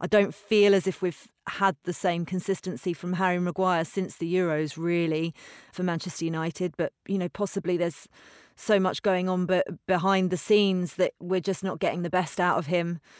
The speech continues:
at all, 'cause, you know, he, he's a fantastic defender. He doesn't just, you don't just lose all your, all your quality overnight. Perhaps a, a lack of confidence, I don't know. But yeah, the exposure definitely, I think it needs to be looked at other,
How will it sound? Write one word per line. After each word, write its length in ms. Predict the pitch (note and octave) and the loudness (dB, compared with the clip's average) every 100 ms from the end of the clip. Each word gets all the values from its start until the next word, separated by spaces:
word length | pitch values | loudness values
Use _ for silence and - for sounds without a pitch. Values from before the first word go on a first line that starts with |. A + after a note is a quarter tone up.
| - - | -14 -4
at 220 | F#3+ - | -2 2
all, 200 | A#3+ F3 | 2 2
'cause, 280 | G#3 F#3 - | 2 -2 -2
you 160 | F#3+ G3+ | -2 0
know, 120 | D#3+ | 0
he, 180 | D#3 - | -4 -8
he's 240 | E3+ G#3 F3+ | -6 -2 -2
a 40 | |
fantastic 560 | F3+ F3+ A3+ A3+ - - | -2 -2 -2 -4 -4 -6
defender. 460 | F#3 - A#3+ D#3+ | 0 4 4 4
He 160 | C#3+ F#3 | 0 -2
doesn't 300 | F3+ - G#3 | 0 0 2
just, 320 | G#3 - - - - - | 0 -2 -6 -16 -20 -10
you 80 | - | 2
don't 180 | B3+ A#3+ | 4 4
just 160 | A3+ A3 | 2 4
lose 400 | G#3+ A3+ G3+ F#3 | 6 6 4 4
all 140 | G3 | 6
your, 420 | F#3+ F#3 F3+ F#3+ - _ | 6 6 4 0 -4 _
all 160 | G#3+ G#3+ | 2 4
your 180 | F#3+ F#3 | 4 2
quality 480 | - B3 G3 - E3 | 4 4 4 2 0
overnight. 720 | E3+ F3+ F3+ C#3 D#3 - - - - - | 0 0 0 0 -4 -8 -14 -18 -20 -8
Perhaps 400 | F#3 D#3+ G3 - | -2 2 2 2
a, 140 | F3 D#3+ - - - | -2 -2 -6 -4 0
a 60 | |
lack 180 | F#3 F#3 | 0 0
of 100 | E3+ | -6
confidence, 600 | - C#4 A3 C#4 B3+ G#3+ A#3 | -6 -6 -4 0 0 0 0
I 40 | |
don't 160 | A3+ F#3+ | 2 4
know. 160 | G3+ | 4
But 140 | G3 F#3+ | 2 4
yeah, 180 | G3+ F3+ | 4 4
the 140 | G3 | 2
exposure 460 | - - G#3+ G3+ F3+ | -2 2 4 4 2
definitely, 520 | F3 - E3+ - E3+ | -2 -4 -6 -2 -2
I 60 | E3+ | -2
think 240 | F3+ F3 | -4 -4
it 80 | - | -4
needs 240 | F#3 F3 - | -4 -4 -6
to 60 | |
be 80 | F3 | -4
looked 220 | E3+ - | -4 -2
at 60 | F3 | -2
other, 260 | D#3 E3+ | 0 -2